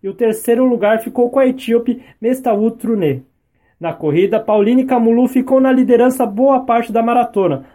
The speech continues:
mas foi ultrapassada por Sandra Feliz Tuei nos quilômetros finais, na subida da Brigadeiro Luiz Antônio.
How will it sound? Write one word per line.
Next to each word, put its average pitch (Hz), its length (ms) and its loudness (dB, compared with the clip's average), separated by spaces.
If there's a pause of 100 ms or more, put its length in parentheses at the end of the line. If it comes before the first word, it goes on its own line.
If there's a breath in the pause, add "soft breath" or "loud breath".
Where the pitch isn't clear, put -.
(120 loud breath)
mas 147 180 -10
foi 160 200 -2
ultrapassada 226 720 0
por 202 300 -4
Sandra 240 340 0
Feliz 196 320 -4
Tuei 208 380 -2 (200 loud breath)
nos 269 160 -8
quilômetros 233 600 -2
finais, 185 480 -2
na 156 100 -2
subida 170 400 -4
da 160 140 -2
Brigadeiro 202 580 0
Luiz 190 300 -2
Antônio. 147 500 -4